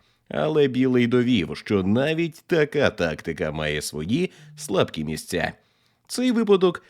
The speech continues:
ще один доказ, що наші бійці не просто тримають оборону, а ефективно знищують противника ще на підході. Для українців ця історія —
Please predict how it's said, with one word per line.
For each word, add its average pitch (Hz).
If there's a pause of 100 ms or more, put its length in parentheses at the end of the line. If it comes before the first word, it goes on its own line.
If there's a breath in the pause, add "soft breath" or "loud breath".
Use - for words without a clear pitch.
(100)
ще -
один 196
доказ, 80 (100)
що -
наші 107
бійці - (340 soft breath)
не 240
просто 220
тримають 90
оборону, 101 (180)
а 104
ефективно 131
знищують 113
противника 120
ще 214
на 180
підході. 107 (440 soft breath)
Для 180
українців 165
ця 147
історія — 139